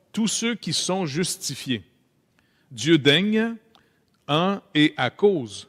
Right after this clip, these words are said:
de son Fils unique Jésus-Christ, les rendre participants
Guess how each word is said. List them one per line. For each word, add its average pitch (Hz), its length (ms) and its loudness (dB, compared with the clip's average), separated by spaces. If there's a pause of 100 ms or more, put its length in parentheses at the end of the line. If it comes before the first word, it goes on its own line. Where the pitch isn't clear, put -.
(140)
de 120 140 -6
son 117 240 -8
Fils - 340 -6 (120)
unique 127 440 -8
Jésus-Christ, 110 800 -10 (840)
les 135 200 6
rendre 170 340 0
participants 180 920 -2